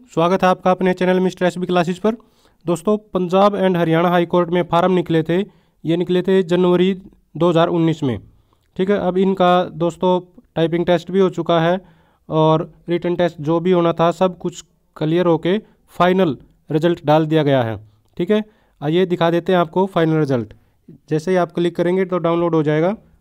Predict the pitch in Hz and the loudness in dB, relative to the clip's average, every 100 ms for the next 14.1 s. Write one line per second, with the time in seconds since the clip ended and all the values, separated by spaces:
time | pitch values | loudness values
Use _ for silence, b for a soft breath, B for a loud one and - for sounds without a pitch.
0 | - 147 165 175 170 160 160 160 160 156 | -8 -2 0 0 0 0 0 0 0 0
1 | 160 160 175 180 - _ _ _ _ 151 | -4 -2 -4 -4 -10 _ _ _ _ -4
2 | 156 151 165 170 160 156 156 156 151 151 | -2 -2 -4 -2 0 -2 -4 -4 -2 0
3 | 156 151 139 143 160 156 147 143 151 151 | -2 -2 -4 -4 -4 -4 -4 -2 -2 -2
4 | 170 190 b b b - 143 151 151 156 | -4 -6 b b b -6 -4 -2 -2 -4
5 | 143 131 120 120 120 101 _ _ _ 143 | -2 -2 -4 -6 -10 -12 _ _ _ -8
6 | 139 135 117 110 98 _ _ _ _ _ | -4 -2 -4 -8 -12 _ _ _ _ _
7 | _ _ _ _ _ _ _ _ _ _ | _ _ _ _ _ _ _ _ _ _
8 | - _ _ _ _ _ - 147 170 - | -20 _ _ _ _ _ -8 -2 -2 0
9 | 160 160 185 175 165 170 165 165 180 180 | -2 -2 0 0 0 0 2 2 -2 -2
10 | 175 170 185 185 175 180 170 160 151 175 | -2 0 0 0 -2 0 0 0 2 0
11 | 160 156 - 117 - _ _ _ _ _ | -2 -6 -4 -6 -8 _ _ _ _ _
12 | 170 202 202 b b b - 156 165 170 | -6 -4 -4 b b b -6 -2 -2 0
13 | 165 160 160 160 156 156 151 156 156 165 | 2 2 2 2 0 0 0 0 0 0